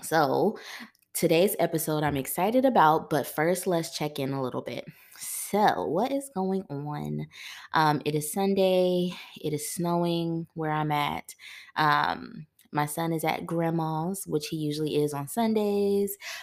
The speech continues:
My husband is chilling, so I'm here cooking up some stuff in the Balanced Working Mama lab. <laughs> Um, today I've got some work to do, but I'm always happy to do it.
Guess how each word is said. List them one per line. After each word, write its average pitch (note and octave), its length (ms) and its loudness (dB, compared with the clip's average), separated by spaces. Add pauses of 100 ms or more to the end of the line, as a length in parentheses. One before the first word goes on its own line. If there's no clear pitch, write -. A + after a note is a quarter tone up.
My C#3+ 100 -4
husband E3+ 440 -2
is D3 120 -8
chilling, G3 720 0
so - 160 -4
I'm E3 220 0
here D#3 500 -2 (140)
cooking D#3 320 -6
up D3+ 140 -2
some D3 160 -8
stuff B2+ 480 -8
in C#3 100 -8
the C#3 80 -8
Balanced C3+ 380 -6
Working D3+ 260 -10
Mama - 220 -8
lab. - 300 -4 (560)
<laughs> A3 320 0 (480)
Um, E3+ 320 8
today F3 200 2
I've F3+ 140 4
got F3 160 0
some D#3+ 160 -4
work D3+ 220 -2
to D#3 60 -4
do, D3 180 0
but D3 120 -2
I'm C#3+ 160 -2
always C#3 300 0
happy C3+ 260 -4
to C3+ 80 -2
do C3 220 0
it. C3 160 2